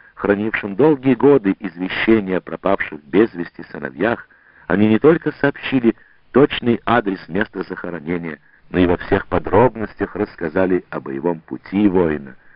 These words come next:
вручили ему портрет, изготовленный юными фотографами. Школьники установили, что девятьсот двадцать восемь воинов их родного города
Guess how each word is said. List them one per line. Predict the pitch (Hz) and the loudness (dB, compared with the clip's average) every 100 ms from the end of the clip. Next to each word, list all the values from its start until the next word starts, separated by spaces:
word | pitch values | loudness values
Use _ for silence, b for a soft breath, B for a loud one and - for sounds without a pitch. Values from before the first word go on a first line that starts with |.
| b b | b b
вручили | 95 - 113 | 0 0 -2
ему | 98 95 | -2 -2
портрет, | - 82 - 80 98 117 - b b | -6 -12 -8 2 4 4 -2 b b
изготовленный | - 90 80 - 95 92 90 87 85 | -8 -4 -4 -2 -2 -2 -8 -12 -12
юными | 73 80 76 73 - _ | -12 -12 -12 -16 -20 _
фотографами. | 69 65 64 65 _ 64 62 _ _ _ _ _ _ _ _ - | -20 -18 -16 -18 _ -20 -20 _ _ _ _ _ _ _ _ -10
Школьники | - 139 175 170 170 - 302 151 - - | 0 4 6 4 0 6 8 8 4 -6
установили, | 247 - 117 117 113 135 127 | -6 -2 0 2 4 4 4
что | - - 101 90 | 2 -2 -2 -2
девятьсот | - 101 113 - - 170 127 | 2 4 4 0 2 4 4
двадцать | 120 151 - - 135 | 0 0 0 -6 -8
восемь | 104 120 127 - 110 98 | 0 2 2 2 -8 2
воинов | 107 95 73 67 _ _ | 4 4 0 -10 _ _
их | 113 - | -10 -8
родного | 78 67 80 82 69 | -10 -10 -8 -8 -6
города | 78 143 135 127 | 0 0 0 -2